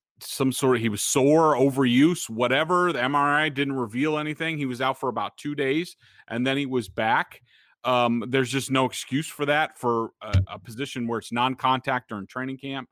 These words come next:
Um, there was no hit. There was no awkward fall. There, there wasn't anything. He was just sore, and that's just not acceptable for a twenty-three, twenty-four year old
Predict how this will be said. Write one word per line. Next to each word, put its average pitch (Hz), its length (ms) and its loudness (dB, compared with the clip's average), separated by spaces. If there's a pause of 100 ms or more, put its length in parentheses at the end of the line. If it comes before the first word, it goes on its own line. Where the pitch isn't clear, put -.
(460)
Um, 104 400 -2
there 117 140 0
was 107 120 -4
no 110 140 0
hit. 151 380 0
There 117 100 -4
was 107 140 -6
no 117 180 2
awkward 110 340 -4
fall. 143 440 4
There, 131 260 -2
there 175 140 0
wasn't 180 320 2
anything. 127 340 0
He 139 100 -6
was 151 120 -8
just - 260 -10
sore, 202 320 -2 (260)
and 151 120 -6
that's 170 120 0
just 175 200 -2
not 175 180 4
acceptable 147 500 -2
for 123 220 -2
a 113 60 -2
twenty-three, 131 480 -6
twenty-four 123 500 -6
year 117 220 -2
old 107 220 -4